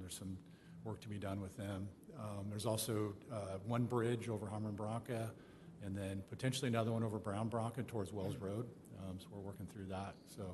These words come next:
great project. Um, it's got, it does have the crossings at Johnson and Pettit and Saticoy, so we're working through some of the, the design details of that. Bristol is the challenging one there 'cause it's on a skew. It's not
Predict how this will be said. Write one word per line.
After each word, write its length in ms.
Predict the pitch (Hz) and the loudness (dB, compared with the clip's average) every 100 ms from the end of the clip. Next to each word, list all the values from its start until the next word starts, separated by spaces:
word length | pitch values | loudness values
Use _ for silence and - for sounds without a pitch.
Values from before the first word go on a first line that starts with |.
| 87 - - - - - - - - - | -8 -14 -16 -14 -12 -10 -10 -10 -10 2
great 180 | 127 127 | 2 4
project. 460 | 113 110 107 - - | 4 4 2 0 -2
Um, 240 | 107 98 92 95 - - 127 | 0 0 -2 -6 -10 -10 -8
it's 100 | 110 | 0
got, 220 | 147 131 | 4 4
it 80 | 117 | 4
does 180 | 123 110 | 2 4
have 160 | 120 | 2
the 60 | 123 | 2
crossings 460 | - 117 - 120 113 | 2 2 4 2 2
at 80 | |
Johnson 400 | 107 107 110 - 117 | 0 2 2 0 0
and 100 | 110 | 0
Pettit 320 | 107 104 107 | 0 0 0
and 80 | 110 | -2
Saticoy, 520 | 107 104 101 - 104 95 | -4 -4 -4 -2 -2 -2
so 200 | - 104 | -6 -6
we're 180 | 98 104 | -4 -4
working 220 | 95 101 | -4 -4
through 260 | 92 98 90 | -6 -6 -6
some 220 | 82 95 | -4 -4
of 60 | 90 | -2
the, 200 | 87 92 - | -4 -6 -8
the 80 | 98 | -8
design 360 | 98 92 90 92 | -6 -4 -4 -4
details 360 | 95 - 87 | -6 -8 -8
of 60 | 85 | -6
that. 220 | 92 90 | -6 0
Bristol 500 | 123 - 139 123 117 - - - - - - 113 | 2 4 4 4 2 -8 -16 -18 -16 -16 -12 -8
is 120 | 95 | -6
the 80 | 95 | -2
challenging 480 | 107 107 107 110 | 2 2 2 2
one 200 | 110 110 | 2 4
there 200 | 110 110 | 4 4
'cause 140 | 110 104 | 0 -4
it's 120 | 95 | -6
on 100 | 95 | -6
a 60 | 92 | -6
skew. 380 | - 113 117 113 - - 104 | 0 4 4 2 -8 -16 -16
It's 160 | - | -8
not 240 | 101 95 | -4 -4